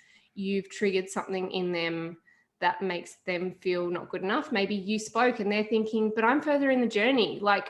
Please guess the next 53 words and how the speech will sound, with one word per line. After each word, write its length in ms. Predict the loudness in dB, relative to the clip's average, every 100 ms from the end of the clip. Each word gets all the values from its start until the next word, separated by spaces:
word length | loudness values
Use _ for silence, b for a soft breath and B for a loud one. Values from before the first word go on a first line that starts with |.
| 2
I 140 | 4
should 160 | 2 -2
be 100 | -2
the 100 | 0
one 200 | -2 -4
that's 140 | -4
speaking," 320 | -6 -4 -4 -2
and 100 | 0
then 100 | -2
they 120 | -2
feel 160 | -4
crap 260 | -4 -4 -4
about 220 | -2 -2
themselves 380 | -4 -6 -6 -4
that 160 | -6 -2
they're 100 | -2 0
not 80 |
up 160 | 0 -2
there 140 | -8 -10
speaking. 500 | -10 -10 -10 -12 -6
Or, 280 | -2 -2 B B B 0
you 100 | 0
know, 80 | 0
like, 160 | -2 -2
you've 240 | 2 4 4
triggered 260 | 2 0
something 280 | 0 -2 0
in 100 | 0
them 180 | 0 0
just 220 | -2 -6
purely 320 | -4 0 2 2
because 560 | -2 -4 -6 -6 -6
you're 200 | -2 -2
having 260 | -2 -6 -10
a 40 | -2
crack 260 | 0 0
at 140 | -4 -10
it. 220 | -12 -12 B B B B
So 240 | 0 2 4
even 220 | 2 4
if 120 | 2 2
they're 160 | 0 2
further 240 | 2 4
in 100 | 4
the 60 | 4
journey 320 | 2 2 2
and 100 | 0
they 80 | 0
do 220 | 0 0
know 160 | 2 0
more 200 | 0 -2
than 200 | -2 0
you, 260 | 0 -2